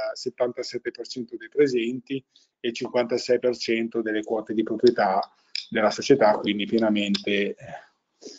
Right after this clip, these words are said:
approvato a maggioranza dei soci. Gallarate non ha partecipato al voto, evidenziando che secondo lei ci sono dei temi da risolvere relativamente alla partecipazione del Baresotto.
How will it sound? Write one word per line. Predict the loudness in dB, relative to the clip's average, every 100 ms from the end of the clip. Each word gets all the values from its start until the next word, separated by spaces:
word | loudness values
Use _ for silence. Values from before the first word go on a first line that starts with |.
| -20 -12 0
approvato | 4 6 8 8 6 2 0 0 0
a | -2
maggioranza | -2 -2 -2 -2 -4 -8 -4 -4
dei | -2 -6
soci. | -6 -10 -10 -10 _ _ _ _ _ _ _ _ _ 2 4 6 2 2
Gallarate | 6 8 8 8 6 4 -2 -2 -4 _ _ _ _
non | -6 -4
ha |
partecipato | -2 -4 -4 -8 -2 0 2
al | 4
voto, | 8 8 10 8 6 4 -14 _ _ _ _ _ _ _
evidenziando | -10 -8 0 4 4 2 0 0 -4 -6
che | -6 -4 -4
secondo | -8 -8 -4 -2 2
lei | 2
ci | 0
sono | -4 -6 -4
dei | -2 -2 -2
temi | 4 6 4 0
da | -6
risolvere | -8 -8 -6 -6 -8 -14 -12 -12 -14 _ _ _ _ _ _
relativamente | 2 2 4 6 6 6
alla | 4
partecipazione | 4 0 0 -2 -2 0 4 4
del | 4
Baresotto. | 6 8 8 8 6 8 8